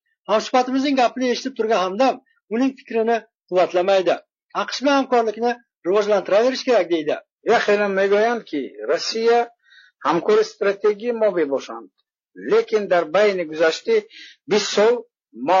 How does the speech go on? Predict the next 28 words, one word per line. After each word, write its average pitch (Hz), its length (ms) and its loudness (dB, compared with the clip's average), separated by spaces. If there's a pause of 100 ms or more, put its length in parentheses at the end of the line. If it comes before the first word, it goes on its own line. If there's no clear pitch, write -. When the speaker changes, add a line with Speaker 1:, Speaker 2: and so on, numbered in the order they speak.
(100)
Speaker 2:
аз 160 220 2
Россия 165 460 0
фақат 208 340 0 (280)
Speaker 1:
Ba'zi 226 280 2
bir 294 160 0
kishilar 262 280 2
Rossiya 254 420 0 (200)
bizning 202 280 -6
strategik 220 440 -2
hamkorimiz 226 640 2
deyishadi. 156 440 -2 (320)
Lekin 208 240 0
o'tgan 240 360 0
yigirma 240 280 0
yil 302 140 0
mobaynida 196 520 0 (360)
Rossiyadan 262 500 2
biz 262 120 -4
faqat 233 340 0
tahqir 269 480 0
va 247 80 0
malomatlarni 202 640 2
ko'rib 180 280 0
keldik. 185 300 0 (380)
Uzoqqa 196 360 0
bormaylik. 226 480 2 (280)
Hindistonni 233 500 0
olaylik. 165 360 2